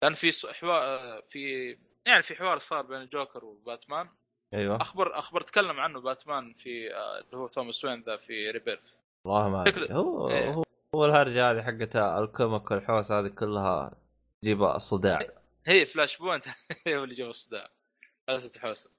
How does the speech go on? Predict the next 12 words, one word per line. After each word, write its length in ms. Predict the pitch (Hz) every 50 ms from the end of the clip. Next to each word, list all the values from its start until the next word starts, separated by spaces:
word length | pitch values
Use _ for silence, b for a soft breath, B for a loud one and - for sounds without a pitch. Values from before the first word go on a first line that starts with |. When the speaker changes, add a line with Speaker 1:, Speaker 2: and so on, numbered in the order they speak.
| _ _ _ _ _ _
Speaker 2:
تمام. 340 | - 156 190 196 180 170 - _ _ _ _ _ _ _ _ _
كذا 180 | - 139 143 151
أنت 480 | 143 139 - 143 127 123 117 110 107 107
خلصت؟ 360 | 104 107 110 123 160 165 - 123
باقي 180 | 117 113 117
تك-، 400 | 113 - - 131 120 113 104 101 -
تتكلم 260 | - - 123 120 113
عن 80 | 110
أشياء 220 | 110 107 - 143 165
ولا 120 | 139 113
خلاص 260 | 107 110 101 98 -
كذا؟ 240 | - - 85 85 87